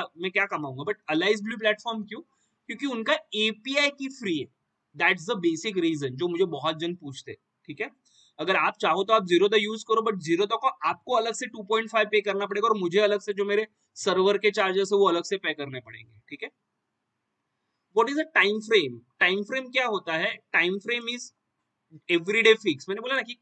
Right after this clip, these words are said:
consistently strategies wise performance, discipline,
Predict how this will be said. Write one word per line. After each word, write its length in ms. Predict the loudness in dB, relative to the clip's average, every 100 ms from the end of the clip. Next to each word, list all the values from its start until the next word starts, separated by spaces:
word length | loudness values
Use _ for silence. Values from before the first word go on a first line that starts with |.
| 0
consistently 840 | 0 -2 -6 -4 -4 -4 0 -2
strategies 640 | 0 2 2 2 -2 -4 -6 -4
wise 260 | -4 -4 -10 _ _ 2
performance, 600 | 2 2 -2 -2 -2 -4 -2
discipline, 460 | -2 -2 -4 -4